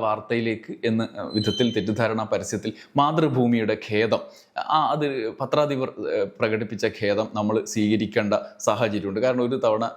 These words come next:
ഒക്കെ എല്ലാവർക്കും അബദ്ധം പറ്റും. ഇനി അങ്ങനെ പറ്റാതിരിക്കാൻ ശ്രദ്ധിക്കട്ടെ. മനോരമ, ആ, സ്വീകരിച്ച സമീപനാണ് നമുക്ക് മനസ്സിലാവാത്തത്. ആ, മനോരമയുടെ ആധികാരികമായ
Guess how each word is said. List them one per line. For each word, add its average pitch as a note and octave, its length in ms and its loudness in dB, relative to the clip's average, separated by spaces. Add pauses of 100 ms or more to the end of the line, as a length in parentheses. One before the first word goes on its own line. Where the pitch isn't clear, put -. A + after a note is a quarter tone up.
(100)
ഒക്കെ G#2+ 240 -4
എല്ലാവർക്കും G#2 340 0
അബദ്ധം F#2 280 -2
പറ്റും. G2 200 -4 (320)
ഇനി F3 120 4 (280)
അങ്ങനെ A#2 280 2
പറ്റാതിരിക്കാൻ A2 720 0
ശ്രദ്ധിക്കട്ടെ. G2+ 500 0 (300)
മനോരമ, D3 440 2 (320)
ആ, G#2 40 -2 (160)
സ്വീകരിച്ച A#2+ 500 2 (260)
സമീപനാണ് B2+ 640 0 (160)
നമുക്ക് A2 320 0
മനസ്സിലാവാത്തത്. G#2 640 0 (340)
ആ, G2+ 60 0 (100)
മനോരമയുടെ A#2 600 0 (180)
ആധികാരികമായ A#2 1040 0